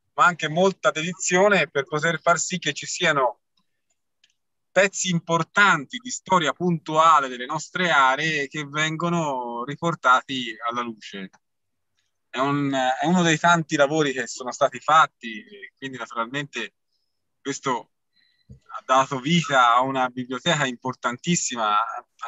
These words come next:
anche, eh, dal punto di vista della propria capacità e della propria completezza. Mi soffermo su questo perché questo, come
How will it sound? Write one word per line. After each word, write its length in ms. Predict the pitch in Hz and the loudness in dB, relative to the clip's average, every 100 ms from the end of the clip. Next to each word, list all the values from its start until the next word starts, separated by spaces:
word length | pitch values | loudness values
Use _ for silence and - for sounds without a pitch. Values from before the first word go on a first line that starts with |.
| 123 | -6
anche, 220 | 123 127 | -4 -4
eh, 200 | 117 104 _ _ _ _ _ _ _ _ 95 92 92 - | -4 -6 _ _ _ _ _ _ _ _ -20 -20 -20 -8
dal 140 | 104 | -8
punto 240 | - 127 131 | -6 -6 -4
di 120 | 127 | -2
vista 300 | 135 127 127 | -2 0 0
della 220 | 123 120 | 2 0
propria 600 | - 123 127 117 113 107 98 _ _ - | 2 -2 2 4 6 4 2 _ _ -6
capacità 840 | 117 139 127 131 - 156 165 156 113 _ | -2 0 0 -2 2 6 6 6 0 _
e 300 | 117 120 113 | -12 -10 -8
della 260 | 123 117 | -8 -8
propria 380 | 117 135 127 107 - 185 170 - _ _ _ | -8 -6 -2 -2 -2 -8 -8 -12 _ _ _
completezza. 840 | - 139 135 135 135 107 - - - - _ _ _ _ _ _ _ _ _ _ - | -4 -4 0 -2 -2 -6 -6 -14 -14 -20 _ _ _ _ _ _ _ _ _ _ -10
Mi 60 | 135 | -2
soffermo 560 | 170 160 196 190 190 | -2 0 2 4 4
su 200 | 185 214 | 2 -2
questo 440 | - 233 226 - 156 | 0 0 2 0 -2
perché 320 | 139 - 147 | -2 -6 -8
questo, 440 | - 208 - 139 _ | 0 0 0 -4 _
come 580 | 139 139 139 131 113 | -4 -2 0 -2 -4